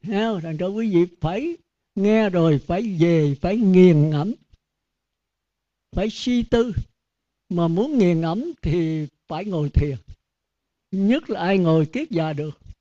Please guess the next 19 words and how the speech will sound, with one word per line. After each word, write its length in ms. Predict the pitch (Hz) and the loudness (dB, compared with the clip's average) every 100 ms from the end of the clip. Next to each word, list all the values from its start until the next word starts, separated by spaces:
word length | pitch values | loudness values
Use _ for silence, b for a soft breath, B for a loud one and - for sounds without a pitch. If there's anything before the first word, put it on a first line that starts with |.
| _ _ _ | _ _ _
Còn 220 | - 160 135 | -6 -4 0
không 280 | 208 214 | 2 4
thì 120 | 190 170 | 4 4
bán 300 | 170 240 202 | 0 -4 -6
già. 240 | 147 143 - _ _ _ _ _ _ _ _ _ _ _ _ _ _ - | -6 -8 -12 _ _ _ _ _ _ _ _ _ _ _ _ _ _ -10
Ha, 180 | 190 190 | -6 -6
còn 180 | 175 160 | -4 -2
ngồi 260 | 165 165 156 | 0 0 0
trên 180 | 196 196 | -4 -2
ghế 240 | 202 247 | 0 0
này 160 | 269 156 | -2 -6
kia 240 | - 185 | -4 -2
thì 140 | 170 151 | -2 -4
khó 280 | - 190 | -4 -4
mà 140 | 247 170 | -4 -4
đi 180 | 165 175 | -4 -4
sâu 240 | 190 185 | -6 -4
lắm. 220 | 190 196 | -4 -8
Cũng 240 | - 165 | -4 -4